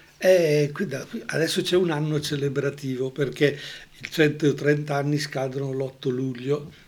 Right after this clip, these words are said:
c'è davanti ancora tutta la primavera e quindi l'estate. Bene, noi ci auguriamo, facciamo un augurio alla Voce del Popolo di vivere altri centotrenta anni, però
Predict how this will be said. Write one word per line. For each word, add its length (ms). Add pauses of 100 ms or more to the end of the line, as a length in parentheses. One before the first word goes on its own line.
c'è 140
davanti 460
ancora 420
tutta 300
la 120
primavera 680
e 100
quindi 480 (280)
l'estate. 840 (280)
Bene, 340
noi 260
ci 120
auguriamo, 580
facciamo 400
un 100
augurio 400
alla 120
Voce 260
del 120
Popolo 420
di 360 (120)
vivere 600
altri 400
centotrenta 800
anni, 320 (480)
però 340